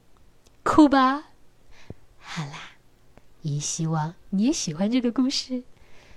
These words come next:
那现在故事听完了，赶快睡喽！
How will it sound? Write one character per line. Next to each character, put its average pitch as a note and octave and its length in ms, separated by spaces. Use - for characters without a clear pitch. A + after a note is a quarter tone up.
那 E3 80
现 - 180
在 D3 120
故 D3 140
事 E3 140
听 D#3 180
完 C#3 220
了， C#3 100
赶 - 260
快 D#3 160
睡 E3 260
喽！ C#3 240